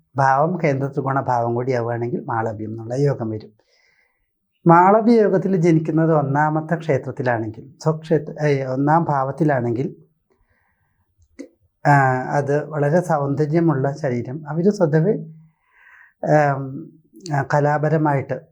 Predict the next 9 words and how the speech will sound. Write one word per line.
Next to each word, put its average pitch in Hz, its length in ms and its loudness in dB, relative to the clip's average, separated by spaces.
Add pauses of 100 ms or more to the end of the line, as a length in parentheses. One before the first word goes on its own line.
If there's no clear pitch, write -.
(260)
ഏതെങ്കിലും 143 400 0
പാട്ടായിട്ടോ 131 760 -2
അല്ലെങ്കിൽ 123 340 -8
ഡാൻസായിട്ടോ 120 720 -2
ഒക്കെ 139 320 -6
വളരെ 127 300 -6
പ്രശസ്തരായിത്തീരും. 123 880 -10 (600)
നാലാം 165 380 4
ഭാവമാണെങ്കിൽ, 143 600 -2